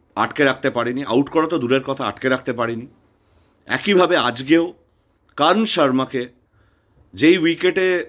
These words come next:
বলের পেস কমিয়ে দিলে, আহ, it was getting very difficult, ব্যাটসম্যানদের পক্ষে মারা খুব, আহ, খুব দুষ্কর হয়ে উঠছিল।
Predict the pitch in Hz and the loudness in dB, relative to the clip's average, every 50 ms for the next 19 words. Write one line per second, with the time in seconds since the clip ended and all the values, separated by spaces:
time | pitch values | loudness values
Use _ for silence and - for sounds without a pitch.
0 | - 110 117 127 139 156 170 160 - - 156 151 165 165 165 - - 139 135 139 | -8 -4 -2 0 2 2 2 0 0 2 4 4 4 2 0 -4 -2 0 2 4
1 | 147 160 175 170 151 151 131 131 127 - _ _ _ _ _ _ _ _ _ 64 | 4 4 4 4 2 2 0 0 -6 -8 _ _ _ _ _ _ _ _ _ -18
2 | 82 95 92 78 - - _ _ - - 123 127 131 139 123 117 127 131 147 139 | -14 -14 -14 -14 -16 -20 _ _ -8 -6 -4 0 0 0 2 2 0 2 2 2
3 | 120 127 151 175 170 151 135 143 131 127 123 104 87 92 104 107 - - 120 120 | 2 4 4 4 4 4 2 2 0 -2 -2 -2 -2 -4 -6 -6 -6 -10 -8 -8
4 | 117 107 110 110 - - 117 107 104 104 110 110 - 107 95 95 _ _ - - | -6 -8 -8 -10 -8 -8 -8 -6 -6 -6 -6 -6 -6 -8 -8 -8 _ _ -20 -20
5 | - - _ _ - 87 90 - - 107 92 113 123 117 - 151 147 147 143 135 | -20 -20 _ _ -10 -10 -10 -6 -6 -2 0 0 0 2 2 2 2 4 4 2
6 | 127 117 - - - 110 117 | 0 0 -4 -10 -12 -12 -14